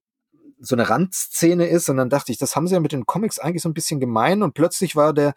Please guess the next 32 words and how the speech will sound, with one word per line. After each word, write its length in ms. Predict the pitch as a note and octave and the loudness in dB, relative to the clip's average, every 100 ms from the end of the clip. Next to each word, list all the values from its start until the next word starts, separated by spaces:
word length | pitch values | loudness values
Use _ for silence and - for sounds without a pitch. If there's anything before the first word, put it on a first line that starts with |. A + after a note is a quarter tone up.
| - - - - - | -8 -18 -18 -14 0
die 140 | D3 | 2
Idee 280 | B2 B2 E3 | 4 4 4
da, 280 | F3+ F3+ E3+ - - - _ _ - | 4 2 -2 -8 -20 -20 _ _ 4
äh, 220 | C3 C3+ D3+ | 4 2 -2
wir 140 | C3 | 0
machen 260 | D3 D3+ D3 | 2 2 2
da 140 | C#3+ | 2
einfach 240 | B2+ B2+ | 2 -2
eine 140 | B2+ B2 | 0 0
Kombi 280 | C3 C#3+ C#3+ | 0 0 0
draus. 340 | G2+ G#2 - | 0 -2 -4
Comics 560 | - E3 E3+ D#3+ - - | -2 2 2 0 -4 -8
und 300 | C3 B2+ - | -6 -6 -2
Bier. 400 | C3+ D#3 A#2+ G2+ | 2 4 4 2
Wir 100 | A2 | 0
besprechen 600 | B2 - C#3+ D3+ E3 D3+ | -2 -2 -2 0 -2 -2
auf 200 | B2 - | -4 -2
der 100 | B2+ | 0
Bühne, 360 | C3 E3 C3+ | 2 2 2
vier 320 | - - F#3+ | -2 0 2
Nerds 480 | D3+ C#3 D3+ C#3 - | 4 4 4 2 0
besprechen 460 | C3+ - C3+ - B2 | -6 -4 -4 -4 -8
vier 340 | - E3+ F#3 | -8 0 0
Comics 800 | - - D3+ D#3 B2 - - - - - - - - | 0 -2 0 0 0 -2 -8 -8 -10 -20 -20 -20 -4
und 160 | B2 | -2
verkosten 720 | - - D#3+ D#3+ - E3 E3 | -2 0 0 0 0 2 2
in 220 | F3+ C3+ | 0 0
den 200 | B2+ B2 | 0 0
Pausen 300 | G#2+ C3+ D3+ | 0 0 2
dazwischen 540 | C#3 - C3+ B2 C3 B2+ | 2 2 -2 0 -4 -6
vier 280 | - B2 B2+ | -2 2 2
Biere. 520 | B2 C#3 C#3 A2+ | 4 4 4 2